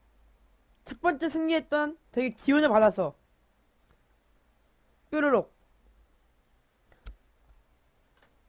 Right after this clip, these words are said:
아, 와이파이. 오케이. 가봐. 제발 우리 팀. 제발. 오케이. 순환, 순환 호그를 할 수 있죠? 순환 호그.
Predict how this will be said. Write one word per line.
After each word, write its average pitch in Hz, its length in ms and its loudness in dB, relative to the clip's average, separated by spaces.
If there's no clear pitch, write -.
아, 233 60 0
와이파이. 269 600 4
오케이. 247 720 2
가봐. 262 280 2
제발 269 200 0
우리 294 120 0
팀. 277 280 0
제발. 247 380 4
오케이. 311 680 8
순환, 349 520 0
순환 339 320 -2
호그를 277 200 0
할 247 80 -2
수 220 100 -14
있죠? 277 240 -16
순환 240 260 -14
호그. 208 240 -14